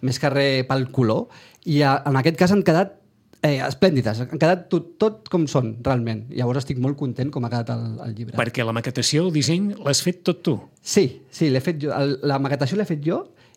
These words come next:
Speaker 1: i només, doncs, me l'han im-, me l'han imprimit i ja està,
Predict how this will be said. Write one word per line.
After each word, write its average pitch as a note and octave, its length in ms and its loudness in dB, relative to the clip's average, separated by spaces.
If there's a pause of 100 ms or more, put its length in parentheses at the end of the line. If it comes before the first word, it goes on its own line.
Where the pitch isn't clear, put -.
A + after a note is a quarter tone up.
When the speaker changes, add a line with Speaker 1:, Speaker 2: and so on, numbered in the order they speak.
Speaker 1:
i D3+ 120 2
només, C#3+ 300 2
doncs, D3+ 160 0
me B2+ 140 0
l'han A#2 120 -2
im-, C#3 220 -2
me B2 140 -4
l'han A2 140 -4
imprimit B2 440 0
i C3+ 60 -2
ja A#2 60 -2
està, - 220 -10